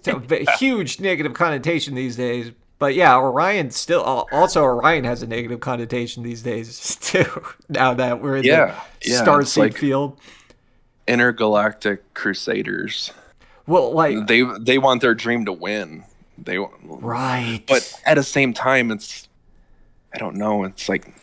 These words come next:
Speaker 1: So, well,
Speaker 2: it's
Speaker 1: here's
Speaker 2: just not serious when I'm just an individual that can,
Speaker 1: Yeah, yeah.
Speaker 2: um, just go onto my own timeline and go do my own thing.
Speaker 1: Ex-,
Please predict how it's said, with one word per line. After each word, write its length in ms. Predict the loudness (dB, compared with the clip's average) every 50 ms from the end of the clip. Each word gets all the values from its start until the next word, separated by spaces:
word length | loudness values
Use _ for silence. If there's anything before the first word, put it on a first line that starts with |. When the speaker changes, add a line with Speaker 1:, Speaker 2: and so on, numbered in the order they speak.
| _
Speaker 1:
So, 340 | -6 0 2 2 2 2 0
well, 120 | 0 -2 -2
Speaker 2:
it's 100 | 0 2
Speaker 1:
here's 120 | 4 4
Speaker 2:
just 200 | 4 4 4 4
not 320 | 4 4 4 4 2 0 -2
serious 720 | -4 -2 2 4 4 6 6 6 6 4 4 2 2 -2 -4
when 140 | -4 -2 -2
I'm 320 | -2 -2 -2 -4 -4 -4
just 240 | -4 -6 -6 -4 -4
an 100 | -4 -2
individual 640 | -2 -2 -2 -2 0 0 0 2 2 2 2 2 2
that 180 | 2 0 0 0
can, 240 | -2 -2 -4 -4 -6 -10 -16 -16 -16 -16 _ _ _ _ _ _ _ -20 -20 -20 -20 -20 _ -6
Speaker 1:
Yeah, 140 | -2 0 0
yeah. 240 | 0 0 2 2 2 2
Speaker 2:
um, 140 | 2 0 -2
just 180 | -4 -4 -2
go 120 | 0 2 4
onto 200 | 4 4 4 4
my 180 | 2 2 2
own 240 | 2 2 0 -2 -2
timeline 680 | -4 -6 -4 -4 -4 -4 -4 -6 -6 -6 -8 -10 -12 -12 -12
and 100 | -6 -4
go 140 | -2 0 0
do 200 | 0 0 0 2
my 220 | 2 2 2 2
own 240 | 0 0 0 -2 -2
thing. 420 | -2 -2 -4 -4 -4 -6 -12 -18 -20 -20 -20 -20 -8 _
Speaker 1:
Ex-, 220 | -2 0 0 -2